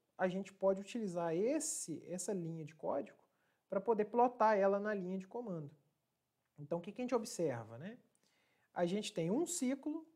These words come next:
que tem uma variação de vinte graus Celsius, né? Então ele é um ciclo completo,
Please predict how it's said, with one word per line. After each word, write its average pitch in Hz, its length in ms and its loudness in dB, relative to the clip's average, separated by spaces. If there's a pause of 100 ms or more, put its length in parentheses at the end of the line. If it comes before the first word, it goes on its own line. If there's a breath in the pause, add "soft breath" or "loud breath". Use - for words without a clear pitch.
(540)
que 226 120 -4
tem 208 220 2
uma 208 160 2
variação 196 760 4
de 160 140 -4
vinte 170 600 -6 (160)
graus 151 340 -2
Celsius, 170 460 -4
né? 170 220 -10
Então 151 160 -6
ele 156 120 -2
é 170 40 0
um 170 100 -6
ciclo 151 420 -10
completo, 170 720 -6